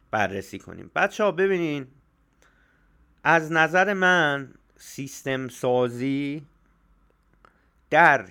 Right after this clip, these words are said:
کسب و کار مهمترین و کلیدی‌ترین د-، اقدام و عملیه که شما برای بیزینس خودتون انجام می‌دید و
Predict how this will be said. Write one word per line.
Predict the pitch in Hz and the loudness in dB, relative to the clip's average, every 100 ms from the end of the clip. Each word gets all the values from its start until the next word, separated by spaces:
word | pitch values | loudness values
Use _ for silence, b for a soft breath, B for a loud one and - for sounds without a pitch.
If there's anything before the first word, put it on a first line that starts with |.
| - | -16
کسب | - 110 - - | -4 -4 -4 -10
و | 101 | -10
کار | - 104 107 113 120 - _ _ _ _ _ _ _ _ _ _ _ _ - - | -4 -2 0 -2 -6 -14 _ _ _ _ _ _ _ _ _ _ _ _ -20 -16
مهمترین | 113 127 151 143 151 147 135 147 147 165 175 120 107 - | -8 -2 0 0 0 -4 0 4 4 4 0 -2 -8 -12
و | - 131 | -2 -2
کلیدی‌ترین | 196 - - 131 139 143 139 123 135 143 - 139 139 139 170 190 190 185 - b b b b b b b b b b _ _ _ - | -2 -8 -10 -10 -10 -10 -10 -12 -12 -12 -6 4 4 6 4 4 2 -2 -10 b b b b b b b b b b _ _ _ -14
د-، | - - - | -12 -10 4
اقدام | 156 139 139 127 156 170 180 185 190 180 170 - _ _ _ _ 110 | 6 6 0 6 10 10 10 8 6 0 -6 -16 _ _ _ _ -10
و | 120 151 180 | 2 2 4
عملیه | 151 139 143 165 156 160 | 0 0 -2 -4 -6 -8
که | 160 156 156 160 143 | -6 -2 -2 -4 -10
شما | - 123 120 131 | -12 -8 -8 -4
برای | 131 120 131 143 | -2 -2 -2 -4
بیزینس | 135 117 110 110 123 135 | -6 -10 -8 -10 -10 -10
خودتون | 127 123 123 127 104 | -8 -8 -8 -8 -6
انجام | 107 104 104 110 | -6 -6 -6 -6
می‌دید | 113 123 127 139 151 156 _ b b b b b b b _ 107 123 | -8 -10 -8 -8 -8 -12 _ b b b b b b b _ -8 2
و | 143 165 180 185 | 6 6 4 0